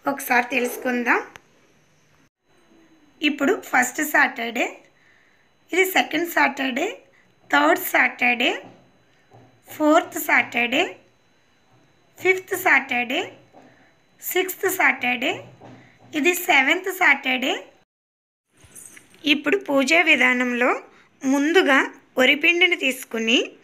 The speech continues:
దానిని అరటి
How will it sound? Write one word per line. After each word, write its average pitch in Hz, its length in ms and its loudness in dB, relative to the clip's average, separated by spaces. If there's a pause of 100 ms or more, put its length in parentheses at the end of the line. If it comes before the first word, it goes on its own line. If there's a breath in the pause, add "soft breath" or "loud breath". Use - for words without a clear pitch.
(1500 soft breath)
దానిని 294 440 2 (2500)
అరటి 320 280 4